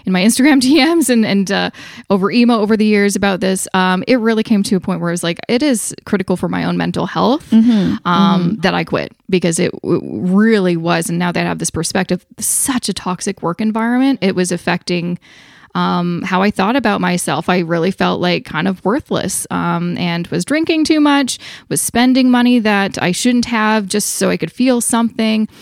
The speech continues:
Speaker 1: All of these things. I was just, you know, not in a very good place. It was a bit of a, a dark place. And so I, uh, gave two months notice in, uh, November of twenty sixteen.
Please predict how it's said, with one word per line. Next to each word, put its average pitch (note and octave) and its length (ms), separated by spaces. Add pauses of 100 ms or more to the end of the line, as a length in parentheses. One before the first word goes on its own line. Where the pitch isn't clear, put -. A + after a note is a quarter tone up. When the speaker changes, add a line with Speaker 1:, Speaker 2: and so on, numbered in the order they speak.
(300)
Speaker 1:
All A#3 220
of G#3 60
these F#3 180
things. E3 240
I F3 60
was F3 140
just, F3 200
you G#3 120
know, F3 100
not G3 180
in - 80
a F#3 260
very B3 220
good D4 140
place. F4+ 180
It G#3 40
was G3 60
a G3 40
bit G3+ 100
of G3 80
a, G#3 240
a - 60
dark F#3+ 260
place. - 240
And G3 100
so G3 240 (440)
I, F#3 520 (160)
uh, F3+ 380
gave A3 480 (100)
two D#4 300
months D#4 320
notice G3+ 400
in, G3+ 280
uh, F3+ 420
November G3 600
of F3+ 420
twenty G#3+ 960
sixteen. G#3 720